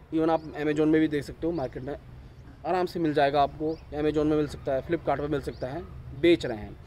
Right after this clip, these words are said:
और जहाँ से मैं हूँ देहरादून से, यहाँ पे भी कई लोग मशरूम फार्मिंग कर, क-, कर रहे हैं। जैसे एक फेमस मैं आपको बताना चाह रहा हूँ, दिव्या रावत है,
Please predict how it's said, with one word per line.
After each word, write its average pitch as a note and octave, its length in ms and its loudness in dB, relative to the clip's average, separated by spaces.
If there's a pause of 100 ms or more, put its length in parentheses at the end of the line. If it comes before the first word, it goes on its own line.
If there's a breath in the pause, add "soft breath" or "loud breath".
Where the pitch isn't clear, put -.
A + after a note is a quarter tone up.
(180 loud breath)
और D#3 60 -6
जहाँ E3 160 -2
से G3+ 100 -4
मैं F3+ 140 2
हूँ F3+ 280 0
देहरादून D#3 360 2
से, F3+ 120 0
यहाँ D3+ 180 0
पे D#3 120 -4
भी D#3+ 80 0
कई D#3+ 220 6
लोग E3 240 6 (300 loud breath)
मशरूम E3+ 280 0
फार्मिंग D3+ 360 -2
कर, C#3+ 160 0
क-, C#3 540 0
कर C#3+ 120 2
रहे C#3 140 0
हैं। C#3+ 140 -4
जैसे D3+ 180 -4
एक D#3+ 60 -4
फेमस F3 460 0
मैं D#3+ 80 -2
आपको D3+ 260 -4
बताना C3+ 200 -4
चाह C#3 100 -4
रहा C#3+ 60 0
हूँ, D#3 60 -2
दिव्या C#3 220 -2
रावत B2 300 2
है, B3+ 120 -4